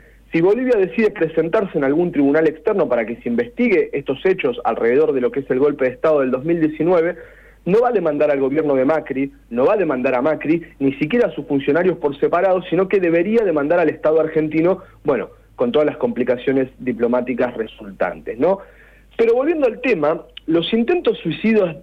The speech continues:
de Áñez, creo yo también que van un poco más allá de lo que es el problema psicológico individual de una persona que decide tal drástico camino, ¿no? Hay una tendencia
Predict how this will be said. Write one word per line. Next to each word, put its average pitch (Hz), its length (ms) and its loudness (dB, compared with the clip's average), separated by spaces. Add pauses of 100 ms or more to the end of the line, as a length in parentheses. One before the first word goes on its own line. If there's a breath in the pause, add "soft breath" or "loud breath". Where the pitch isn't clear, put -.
(120)
de 147 180 2
Áñez, 160 380 0 (140)
creo 165 160 2 (100)
yo 190 80 0
también 180 240 2
que 180 120 0
van 220 280 0
un 220 160 0
poco 233 220 0
más 233 160 0
allá 226 280 0
de 165 120 0
lo 131 100 -2
que 156 80 -2
es 151 100 -2
el 143 120 0
problema 151 460 0
psicológico 139 580 0
individual 120 640 2 (420 loud breath)
de 143 100 0
una 170 160 2
persona 156 400 0
que 143 100 0
decide 135 380 0
tal 156 280 0
drástico 147 440 -2
camino, 117 380 -2
¿no? 170 180 0 (540 loud breath)
Hay 508 120 0
una 247 180 0
tendencia 170 840 0